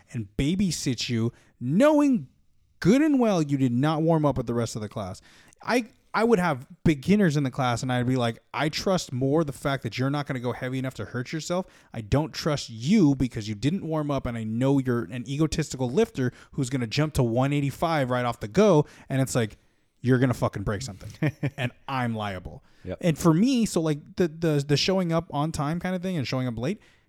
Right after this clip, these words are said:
Speaker 1: is a respect thing.
Speaker 2: Yeah.
Speaker 1: You don't respect the gym,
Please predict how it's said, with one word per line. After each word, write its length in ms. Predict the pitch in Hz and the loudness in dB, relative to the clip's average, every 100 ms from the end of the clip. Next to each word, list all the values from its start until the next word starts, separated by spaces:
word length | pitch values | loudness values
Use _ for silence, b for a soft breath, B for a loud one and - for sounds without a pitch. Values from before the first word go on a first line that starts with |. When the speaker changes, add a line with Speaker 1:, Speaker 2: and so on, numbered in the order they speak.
| b b _ - | b b _ -6
Speaker 1:
is 140 | 151 | -2
a 60 | 143 | 0
respect 500 | 120 - - 165 - | -2 -2 -2 -2 -4
thing. 300 | - 87 - _ _ _ _ | -14 -18 -18 _ _ _ _
Speaker 2:
Yeah. 220 | 117 185 | -4 -2
Speaker 1:
You 100 | 131 | 0
don't 280 | 120 131 170 | 2 2 2
respect 800 | 160 - - - - 214 - - - _ _ _ 113 _ - - - - | 0 -2 -2 -4 0 0 0 -8 -18 _ _ _ -20 _ -20 -20 -12 -2
the 100 | 127 | -2
gym, 420 | 107 127 151 | 2 2 2